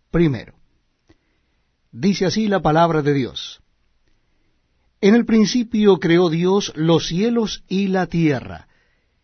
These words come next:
y la tierra estaba desordenada y vacía.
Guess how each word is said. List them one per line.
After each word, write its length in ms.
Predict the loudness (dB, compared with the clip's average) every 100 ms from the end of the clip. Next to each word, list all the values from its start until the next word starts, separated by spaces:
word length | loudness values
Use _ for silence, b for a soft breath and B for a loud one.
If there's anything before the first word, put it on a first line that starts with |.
| _ _
y 120 | 0
la 140 | 2 2
tierra 480 | 2 2 2 2 0
estaba 600 | -2 0 2 2 0 0
desordenada 920 | -2 0 0 0 0 0 0 0 -2
y 100 | -2
vacía. 500 | -4 -4 -6 -6